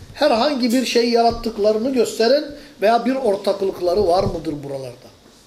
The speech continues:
Dolayısıyla biz <coughs>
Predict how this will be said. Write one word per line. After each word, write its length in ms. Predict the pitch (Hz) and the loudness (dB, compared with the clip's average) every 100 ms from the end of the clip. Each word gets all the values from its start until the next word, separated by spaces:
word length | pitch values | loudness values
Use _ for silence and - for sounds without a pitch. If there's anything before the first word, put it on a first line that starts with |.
| _ _ _ _ _ _ _ - - - - - _ _ - | _ _ _ _ _ _ _ -20 -20 -20 -20 -20 _ _ 0
Dolayısıyla 680 | 226 285 - 349 294 - - - _ - - - _ - - - | 2 2 0 -2 -2 -4 -10 -20 _ -20 -20 -20 _ -20 -20 -2
biz 440 | 220 381 - - - - - - _ _ _ - - - - - - - _ _ - | 2 2 -2 -10 -16 -20 -20 -20 _ _ _ -20 -20 -20 -20 -20 -20 -20 _ _ -2
<coughs> 320 | 302 - | -2 0